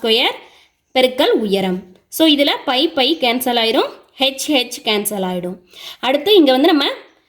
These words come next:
வர்க்கம் எடுக்கிறோம். So, ஆர் ஸ்கொயர் by நான்கு, ரெண்டு ஸ்கொயர் நான்குன்னு வந்துரும். கீழே ஆர் ஸ்கொயர் வகுத்தல்ல ஒன்று இருக்கிறதா அர்த்தம். So, இதை தலைகீழியா மாத்தி பெருக்குவோம். So, ஆர் ஸ்கொயர் by நான்கு பெருக்கல்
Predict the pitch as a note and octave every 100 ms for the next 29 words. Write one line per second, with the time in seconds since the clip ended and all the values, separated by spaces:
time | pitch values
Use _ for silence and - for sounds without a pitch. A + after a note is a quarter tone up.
0 | _ _ _ _ _ _ - A#3+ A#3+ D#4+
1 | C4 A3+ A#3+ E4 C5 D#4 A#3+ A#3 D4+ -
2 | C#4 C4+ F4 C5 - _ _ _ _ _
3 | G3 B3+ F4+ C5+ - - A3 A3+ B3 A#3+
4 | G#3 A3 B3+ D4 B3 B3+ D4 A3 B3 B3
5 | B3+ G#3+ G3 F4 - - - _ E4+ F#4
6 | G4+ E4+ B3 C#4+ D#4+ C4+ B3+ G4 C#5 -
7 | _ _ - B3 E4+ E4 D4+ C#4+ F#4+ B3+
8 | C#4+ C#4+ A#3+ A#3 A#3+ A#3 G#3+ C4+ A#4 F4+
9 | C#4+ A#3 A#3 A3 B3+ D4 C#4 C4+ C4 G#3+
10 | G#3 C#4 C#4+ A#3 G3+ G#3 A3 A#4 - B3
11 | G3+ A#3+ C#4 - B3+ A#3+ G#3+ G#3+ G#3 G3+
12 | A3 A3 A3+ A3+ G3 F#3+ E4